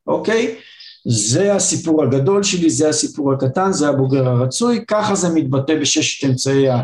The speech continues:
החינוך, והנה שני צעדי בקרה שמוכיחים שהתוכנית שלי אכן אפקטיבית.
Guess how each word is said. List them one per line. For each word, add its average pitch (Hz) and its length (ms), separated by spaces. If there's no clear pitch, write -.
החינוך, 220 600
והנה 175 300
שני 160 260
צעדי 143 400
בקרה 135 480
שמוכיחים 147 580
שהתוכנית 139 560
שלי 123 240
אכן 127 300
אפקטיבית. - 760